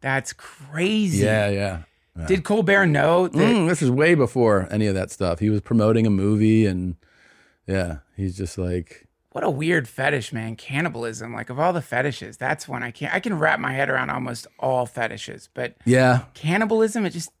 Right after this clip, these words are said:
Speaker 1: it's not sexy. Like, what's hot about that?
Speaker 2: I know. Fecal matter, too. It's really hard to
Speaker 1: That's really brutal.
Speaker 2: That's brutal, man. Like, also, it's like,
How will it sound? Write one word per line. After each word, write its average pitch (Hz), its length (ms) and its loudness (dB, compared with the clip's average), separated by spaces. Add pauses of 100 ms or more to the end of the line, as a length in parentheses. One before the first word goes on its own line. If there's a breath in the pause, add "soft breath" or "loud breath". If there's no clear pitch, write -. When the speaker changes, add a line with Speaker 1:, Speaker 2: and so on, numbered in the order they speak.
(100)
Speaker 1:
it's - 120 -14
not 220 240 -4
sexy. - 540 -6
Like, - 240 -10
what's 196 200 -2
hot 156 260 -6
about - 300 -10
that? 127 300 -14
Speaker 2:
I - 200 -2
know. 131 320 6
Fecal 135 360 4
matter, 110 320 4
too. 101 320 4
It's 92 140 0
really 95 280 4
hard 90 280 2
to 92 160 2
Speaker 1:
That's 90 360 2 (100)
really 120 320 -2
brutal. - 360 -12
Speaker 2:
That's 98 140 0 (160)
brutal, 101 400 6
man. 78 380 -4 (120)
Like, 117 160 2
also, 139 480 6
it's 113 160 2
like, 110 360 2